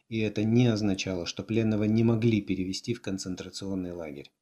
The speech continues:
Автор книги рассказывает, что попал в шталаг один А,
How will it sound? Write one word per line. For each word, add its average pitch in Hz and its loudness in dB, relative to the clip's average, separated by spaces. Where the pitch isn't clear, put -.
Автор 131 0
книги 143 4
рассказывает, 113 2
что - -4
попал 123 2
в - -8
шталаг 120 2
один 117 0
А, 113 2